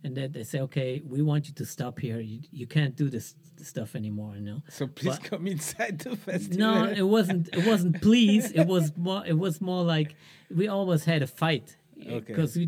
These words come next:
Speaker 1: we didn't wanna leave. We said, "No, man, we, we're doing our, this is our thing. This is, this belongs to reggae. This is dancehall, you know, this is part of the culture that you, you, you're doing this, this, uh, um, uh, festival here for." So, uh,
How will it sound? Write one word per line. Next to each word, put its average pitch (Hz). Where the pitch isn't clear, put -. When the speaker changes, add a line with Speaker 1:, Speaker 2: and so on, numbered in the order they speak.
Speaker 1:
we 156
didn't 165
wanna 127
leave. 120
We 120
said, 131
"No, 180
man, 113
we, 147
we're 151
doing 180
our, 156
this 160
is 147
our 151
thing. 175
This 135
is, 151
this 160
belongs 175
to 175
reggae. 165
This 139
is -
dancehall, 160
you 123
know, 143
this 151
is 120
part 170
of 139
the 143
culture 170
that 131
you, 127
you, 139
you're 127
doing 143
this, 123
this, 123
uh, 131
um, 117
uh, 160
festival 151
here 117
for." 110
So, 151
uh, 139